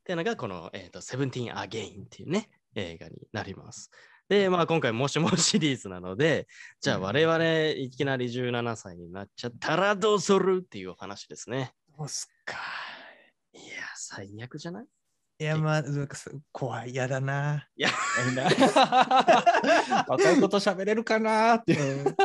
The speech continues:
Speaker 1: いや、まあ、うーん、どうだろうな。
Speaker 2: でも今、
Speaker 1: 嬉しい。
Speaker 2: 今の自分なんだもんね、中身は。
Speaker 1: そうだよ。うん。
Speaker 2: ありがたいね、それはでもね。
Speaker 1: ありがたい、ありがたい。知識はあるから。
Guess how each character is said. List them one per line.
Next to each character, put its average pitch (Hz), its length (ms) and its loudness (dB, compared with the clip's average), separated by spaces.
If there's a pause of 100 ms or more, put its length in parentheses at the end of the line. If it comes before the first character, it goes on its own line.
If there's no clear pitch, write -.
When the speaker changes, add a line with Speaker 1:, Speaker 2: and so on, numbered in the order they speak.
(1200)
Speaker 1:
い 196 60 -4
や、 180 260 2
ま 165 520 0
あ、 - 0 -
う 95 80 -16
ー 180 600 -12
ん、 180 160 -20
ど 202 160 2
う - 20 0
だ 123 120 -2
ろ 92 120 -8
う - 20 -12
な。 101 460 -8 (240)
Speaker 2:
で 226 120 4
も 196 100 4
今、 226 280 4
Speaker 1:
嬉 220 100 -4
し - 20 4
い。 285 40 4
Speaker 2:
今 220 160 4
の 131 100 -2
自 123 180 -4
分 117 240 -12
な 113 80 -4
ん 107 60 -10
だ 98 100 -10
も 95 80 -12
ん - 20 -10
ね、 117 160 -8
中 127 300 -4
身 104 140 -4
は。 98 140 -6 (260)
Speaker 1:
そ 170 100 0
う 143 40 2
だ 113 80 -2
よ。 131 160 -6 (580)
う 135 40 -6
ん。 147 40 0
Speaker 2:
あ 170 40 2
り 196 120 4
が 185 100 2
た 170 100 0
い 107 80 -2
ね、 - 80 -14
そ - 120 -10
れ 101 80 -4
は 98 80 -6
で 98 80 -12
も - 80 -18 (100)
ね。 147 100 -16 (140)
Speaker 1:
あ 131 140 -2
り 143 60 -4
が 135 100 -4
た 123 120 -4
い、 - 20 -4
あ 107 40 -4
り 107 80 -8
が 104 80 -8
た 95 80 -12
い。 101 60 -18
知 175 140 0
識 - 140 -6
は 92 80 -6
あ 90 40 -6
る - 80 -12
か - 100 -16
ら。 - 100 -18